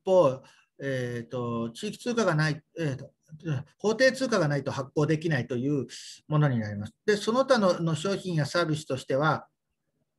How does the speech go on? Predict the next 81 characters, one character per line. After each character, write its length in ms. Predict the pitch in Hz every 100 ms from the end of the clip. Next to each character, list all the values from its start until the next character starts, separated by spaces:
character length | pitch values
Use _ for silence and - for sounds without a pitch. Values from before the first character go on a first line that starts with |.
| _ _ _ -
さ 140 | 165
っ 40 | 156
き 80 |
あ 80 | 156
の、 140 | 131 -
コ 100 | 139
ミ 80 |
ュ 20 | 151
ニ 100 | 165
テ 80 | 185
ィ 80 |
時 100 | 160
間 180 | 165 180 175
銀 160 | 190
行 120 | 143 131
の 80 |
話 280 | 131 143 135
を 60 | 147
し 120 | -
ま 100 | 139
し 80 | -
た 80 | 147
け 100 | 127
れ 120 | 113
ど 100 | 120
も、 240 | 147 135 - - - - _
え 400 | 156 143 139 135
ー 40 | 135
と、 720 | 143 135 135 131 127 127 - _ _ _ _ _ _ _ _ _
ま 100 | 233
あ、 40 | 202
個 140 | 190
人 160 | 202 240
的 200 | 262 269
に 200 | 269 240
は、 420 | 165 147 160 151
あ、 40 | 151
こ 100 | 180
の 80 |
シ 160 | 165 185
ス 80 | -
テ 80 | 139
ム 60 |
は 100 | 123
一 140 | 123 160
番 180 | 170
面 260 | 151 156 151
白 220 | - 180
い 60 | 170
と 80 | 113
思 120 | 120
い 40 |
ま 120 | 120
す 120 | 127 131
ね。 80 |
だ 100 | 143
か 80 | 160
ら、 140 | 139 - - -
農 160 | 156 190
作 280 | 202 208 202
物 200 | 185 -
と 100 | 175
か 120 | 151
が 160 | 147 143
あ 40 |
れ 80 | 185
ば、 100 | 185
そ 140 | 160 180
れ 60 |
を 120 | 233
担 220 | 226 226 226
保 100 | 190
に 80 |
お 100 | 151
金 200 | 147 165
を 80 | 160
発 200 | 147 156
行 120 | - 170
す 120 | 175
れ 120 | 175
ば、 340 | 156 175 135